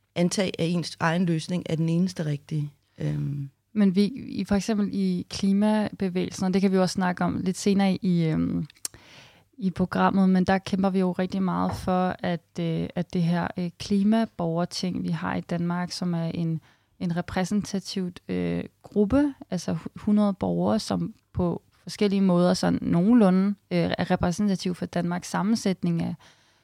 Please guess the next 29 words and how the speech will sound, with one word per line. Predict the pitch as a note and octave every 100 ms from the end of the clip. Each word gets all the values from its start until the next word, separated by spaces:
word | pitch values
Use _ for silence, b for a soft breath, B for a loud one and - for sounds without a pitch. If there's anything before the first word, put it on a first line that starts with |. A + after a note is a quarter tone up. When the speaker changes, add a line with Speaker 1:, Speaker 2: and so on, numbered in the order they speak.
| b
Speaker 2:
folk | _ F3+ F3 -
på | F3+ F3+ - -
alder | F#3 - F3+ F3+
og | - F3 D3+ - _ -
uddannelsesbaggrund | F#3+ F3+ F#3+ F#3+ F3+ - F#3 F#3 F#3+ G3 G#3+
og | G3+ F#3 -
køn, | - F#3+ F3+ -
og | F#3 E3+
hvor | E3+
man | F#3 F3
bor | - F#3 F#3
henne | E3+ F3+ F3+
og | F3
så | F#3
videre, | F3+ G#3 A#3+ B B B B B B -
øh, | F#3+ F3+
at | F3+ -
de | A3 A3 - -
kan | G3 F3 - b
sidde | - - F#3+ F#3+ G3+
og | -
netop | F3 F3 F3 F#3 -
tage | - F#3
beslutninger | F3+ - G3+ - G#3 F#3
på | - F3+
vegne | E3+ E3 E3+ G#3 A#3 A#3 -
af, | F3+ D#3+ D#3+ B B
eller | F3
komme | F3+ F#3 F#3 G3